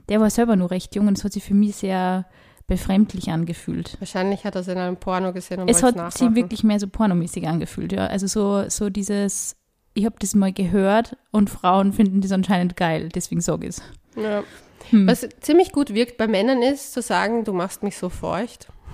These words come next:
Speaker 1: Ja, alles, was mit feucht zu tun hat, glaub ich, findet jeder Typ irgendwie geil, oder?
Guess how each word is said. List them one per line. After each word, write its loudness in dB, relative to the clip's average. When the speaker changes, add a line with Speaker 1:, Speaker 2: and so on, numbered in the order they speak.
Speaker 1:
Ja, 4
alles, 2
was 2
mit 4
feucht -2
zu -4
tun 4
hat, 6
glaub 0
ich, -2
findet 0
jeder 0
Typ -2
irgendwie 2
geil, 2
oder? 4